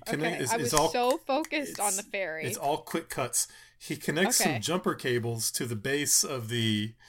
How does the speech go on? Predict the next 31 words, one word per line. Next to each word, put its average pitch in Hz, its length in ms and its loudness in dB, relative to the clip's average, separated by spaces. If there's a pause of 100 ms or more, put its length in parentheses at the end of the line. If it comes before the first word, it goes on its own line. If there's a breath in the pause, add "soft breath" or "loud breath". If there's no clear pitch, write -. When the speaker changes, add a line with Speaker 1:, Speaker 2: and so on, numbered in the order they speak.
(340 loud breath)
Speaker 1:
uh, 107 180 0
glass 127 340 -2
case, 160 360 0 (200 loud breath)
and 180 140 0
then, 220 220 2
oh 233 200 12
yeah, 220 280 2 (180)
it's 202 160 -2
actually 180 320 4
open. 131 380 -4
I 120 80 -6
didn't 151 100 0
have 180 80 6
to 196 80 2
do 151 180 2
any 147 180 2
of 139 60 4
that 107 140 4
stuff. 104 380 2
I 151 80 -2
just 147 120 2
have - 120 2
to 160 80 2
lift 135 340 4
the 160 60 0
glass 131 400 4
<laughs> - 0 -
off 123 260 0
of 104 160 0
it. - 340 -2
<laughs> - 60 -14